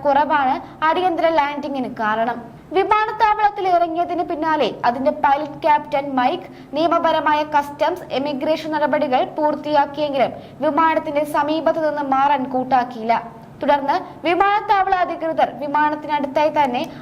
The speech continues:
അദ്ദേഹത്തിന് ഒരു കസേര ഇട്ടു നൽകി. അദ്ദേഹത്തെ കൊണ്ടുപോകുവാനായി റോയൽ നേവി ഹെലികോപ്റ്റർ എത്തുന്നതുവരെ അദ്ദേഹം വിമാനത്തിനടുത്ത് കസേരയിൽ ഇരിക്കുകയായിരുന്നു. തികച്ചും അസാധാരണമായ ഈ നടപടി എക്സ് ഉൾപ്പെടെയുള്ള സമൂഹ മാധ്യമങ്ങളിൽ നിരവധി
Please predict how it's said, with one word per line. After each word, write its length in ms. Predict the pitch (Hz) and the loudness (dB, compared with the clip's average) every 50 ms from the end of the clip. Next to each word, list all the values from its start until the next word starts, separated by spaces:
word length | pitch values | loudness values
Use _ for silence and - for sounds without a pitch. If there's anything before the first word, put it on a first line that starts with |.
| - 320 | -2 0
അദ്ദേഹത്തിന് 500 | 311 269 370 349 359 349 359 359 311 330 330 285 277 | 2 2 2 4 4 2 2 0 -2 -2 -2 0 0
ഒരു 120 | 262 - 294 269 | 0 0 2 2
കസേര 380 | 311 294 294 - 320 311 311 320 285 262 | 0 0 0 2 2 2 4 4 2 0
ഇട്ടു 140 | 262 254 247 240 | -2 -4 -4 -4
നൽകി. 260 | 226 220 220 240 247 - - - - - - - - - - | -4 -6 -6 -6 -8 -10 -12 -16 -20 -20 -20 -20 -6 -4 -2
അദ്ദേഹത്തെ 360 | 247 247 311 285 294 294 294 294 294 | 0 0 0 0 0 0 0 2 4
കൊണ്ടുപോകുവാനായി 960 | 285 277 269 277 285 277 294 285 285 269 294 294 294 285 285 277 254 277 370 - - - - - - | 4 4 4 2 2 4 4 4 4 4 4 4 4 4 4 4 2 2 0 -2 -8 -12 -6 0 2
റോയൽ 360 | 320 330 339 349 381 392 403 359 370 | 4 6 6 4 4 2 0 0 -2
നേവി 240 | 370 359 359 349 359 349 302 | -2 -2 0 -2 -2 0 0
ഹെലികോപ്റ്റർ 540 | 330 320 311 311 - 339 320 330 339 349 302 - - | 0 -2 -2 0 2 2 2 2 2 -2 -2 -2 -2
എത്തുന്നതുവരെ 580 | 262 - 311 320 320 285 330 320 320 302 277 - - - - 240 | -2 -4 -4 -2 0 0 2 2 2 2 2 0 -2 -2 -2 0
അദ്ദേഹം 260 | 247 277 285 285 285 269 | 2 0 0 -2 -2 -4
വിമാനത്തിനടുത്ത് 800 | 262 262 277 285 294 302 302 302 311 285 285 277 269 - - 285 339 - - - - - | -2 0 0 2 0 0 -2 -4 -4 -4 -4 -4 0 2 0 0 0 -2 -10 -10 -2 0
കസേരയിൽ 580 | 320 320 320 - - 370 359 370 359 349 277 220 - - 262 | 0 0 0 0 2 2 4 4 4 2 0 -2 -4 -4 -4
ഇരിക്കുകയായിരുന്നു. 760 | 269 269 262 - 269 240 240 233 226 226 220 220 233 247 247 247 - - - - - - | -4 -4 -4 -4 -2 0 2 2 2 2 0 0 -2 -4 -6 -6 -10 -14 -20 -10 -4 -2
തികച്ചും 400 | 392 392 - 453 - - 453 440 - | 0 2 2 0 0 0 -2 0 0
അസാധാരണമായ 760 | 349 349 - 370 349 359 359 392 370 370 381 381 370 359 359 359 349 320 | 0 2 2 2 4 4 4 4 4 4 4 2 2 2 2 2 2 0
ഈ 20 | 320 311 | -2 -2
നടപടി 340 | 311 277 285 262 294 285 - - - - 262 | 0 0 2 2 2 2 0 -2 -2 -2 -2
എക്സ് 200 | 269 - - - 247 | -2 -4 -4 -2 -2
ഉൾപ്പെടെയുള്ള 500 | 285 285 - 302 294 294 302 294 294 294 294 - | -2 0 0 2 2 4 4 4 2 0 0 0
സമൂഹ 380 | 294 269 269 277 294 285 320 285 285 | 0 0 2 0 0 0 0 0 2
മാധ്യമങ്ങളിൽ 580 | 294 294 285 294 320 294 294 302 269 247 285 - - - - - - | 2 2 2 2 0 0 2 2 2 2 2 0 -6 -12 -14 -4 0
നിരവധി 380 | 320 359 381 392 381 392 381 370 | 2 4 4 4 2 2 0 0